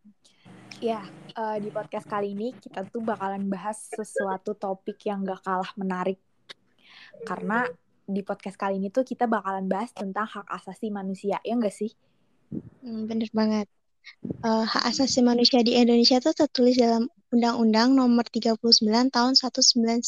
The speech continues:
Speaker 2: sembilan puluh sembilan yang berbunyi, "Hak asasi manusia adalah seperangkat hak yang melekat pada hakikat keberadaan manusia sebagai makhluk Tuhan Yang Maha Esa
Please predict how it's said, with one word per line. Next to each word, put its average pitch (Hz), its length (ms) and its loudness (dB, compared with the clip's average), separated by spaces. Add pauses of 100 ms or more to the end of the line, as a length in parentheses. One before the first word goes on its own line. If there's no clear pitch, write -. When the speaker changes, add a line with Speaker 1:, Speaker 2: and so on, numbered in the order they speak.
Speaker 2:
sembilan 226 160 -2
puluh - 80 -12
sembilan 214 280 2 (440)
yang 262 240 8
berbunyi, 220 480 4
"Hak - 240 0
asasi 233 320 0
manusia 240 400 6
adalah 262 240 6
seperangkat 233 480 2
hak 220 320 4
yang 240 160 4
melekat 233 400 2
pada 226 160 4
hakikat 233 560 0 (480)
keberadaan 220 400 2
manusia 240 480 4
sebagai 226 400 4
makhluk 233 240 0
Tuhan 254 320 2
Yang 269 80 4
Maha 233 240 2
Esa 208 340 0